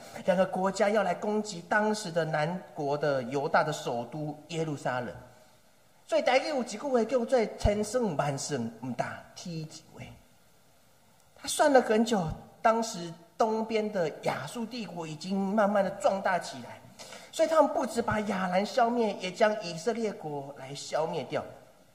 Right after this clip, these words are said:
所以他们最后一个想要消灭的，就是在南边的犹大国。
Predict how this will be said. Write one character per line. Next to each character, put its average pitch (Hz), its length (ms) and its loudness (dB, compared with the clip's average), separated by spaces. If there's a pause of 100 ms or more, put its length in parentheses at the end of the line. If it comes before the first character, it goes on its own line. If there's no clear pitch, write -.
(220)
所 262 120 6
以 - 20 6
他 262 140 2
们 240 100 0 (100)
最 294 200 2
后 262 120 8
一 214 100 2
个 190 140 2
想 175 200 0
要 220 40 0
消 226 300 2
灭 220 220 -2
的， 151 180 2 (220)
就 214 160 0
是 196 200 -8
在 185 280 -2
南 151 320 -2
边 180 240 -2
的 160 100 2 (140)
犹 135 200 -4
大 143 300 -4
国。 92 160 -10